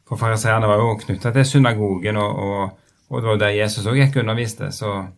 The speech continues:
og Paulus var fariseer, så det er vel, eh, absolutt, eh, lett å se for seg at det å så være den der, eh, ja, la oss si, konservative bibeltro som ønsker å gjøre det rette, det var jo det fariseerne var.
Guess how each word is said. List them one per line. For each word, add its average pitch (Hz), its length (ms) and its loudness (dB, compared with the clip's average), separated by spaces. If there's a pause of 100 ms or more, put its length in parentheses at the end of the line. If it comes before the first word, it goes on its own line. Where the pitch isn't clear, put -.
(280)
og 110 100 -4
Paulus 113 360 0
var 139 120 4
fariseer, 139 520 4 (440)
så - 120 -8
det 107 100 2
er - 20 2
vel, 127 220 0
eh, 107 360 -2
absolutt, - 540 -6
eh, 98 300 0 (720)
lett 113 340 -4
å 101 80 -6
se 101 180 -2
for 113 140 -6
seg 107 160 -4
at 104 160 -4 (100)
det 107 140 -2
å 104 80 -2
så 104 100 -8
være 101 300 -2
den 95 80 -4
der, 95 240 0
eh, 90 240 -6 (680)
ja, - 220 -4
la 117 140 -2
oss 110 100 -4
si, 101 160 0
konservative 110 800 -2
bibeltro 113 840 -4
som 107 220 -4
ønsker 107 560 -4
å 98 160 -4
gjøre 104 240 -2
det 95 80 -2
rette, 127 320 0 (680)
det 120 440 -12
var 107 100 0
jo 127 60 0
det 113 160 -2
fariseerne 95 480 -4
var. 135 220 4